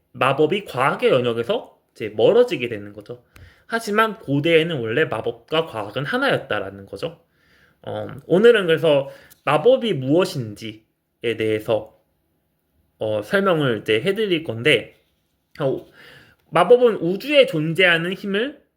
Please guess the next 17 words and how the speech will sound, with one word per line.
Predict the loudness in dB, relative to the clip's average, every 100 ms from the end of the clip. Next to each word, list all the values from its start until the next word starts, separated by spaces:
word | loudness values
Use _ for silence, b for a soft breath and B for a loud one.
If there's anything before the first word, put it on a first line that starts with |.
| _ _
사용한다고 | -4 0 0 0 -2 -2 -4
했죠. | -4 -4 -4 -10 _ _
그래서 | -6 -4
우주에 | -2 -4 4 4
존재하는 | 4 -2 -2 2 2 0
힘은 | -6 -6 -8 -8
크게 | -2 0
세 | 0 -2
가지로 | -2 -4 -2 -2 0
나눌 | -2 -8
수가 | -10 -10
있습니다. | -10 -20 -14 -12 -12 -14 _ b b b
하나는 | -2 2 4 4 4 0 -2 -14 _ _ _ _ _
자연계에 | -2 2 2 0 2 2 4
존재하는 | 0 -8 -6 -2 -2 -2 -10 -14 _ _
힘, | -10 -8 -8 -14 _ _ _ _ _ _ _ _ _ _ _ _ _ _ _
그리고, | 0 2 2 0 -2